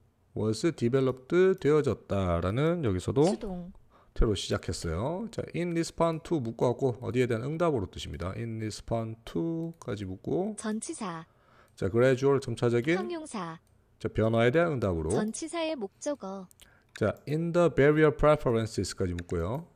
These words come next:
Speaker 1: 자, 하면은, 아, 매장에 대한 선호도의 변화에 응답해서 to of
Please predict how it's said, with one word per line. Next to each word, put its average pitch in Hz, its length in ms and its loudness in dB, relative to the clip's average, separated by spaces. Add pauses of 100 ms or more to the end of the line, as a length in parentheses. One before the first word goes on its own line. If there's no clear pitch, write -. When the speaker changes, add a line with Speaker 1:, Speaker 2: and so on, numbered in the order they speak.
Speaker 1:
자, 110 140 -4
하면은, 147 480 -2
아, 95 180 -6
매장에 120 460 2
대한 131 180 2
선호도의 143 640 2
변화에 107 540 0 (180)
응답해서 85 640 -2 (140)
to 175 320 0
of 147 220 2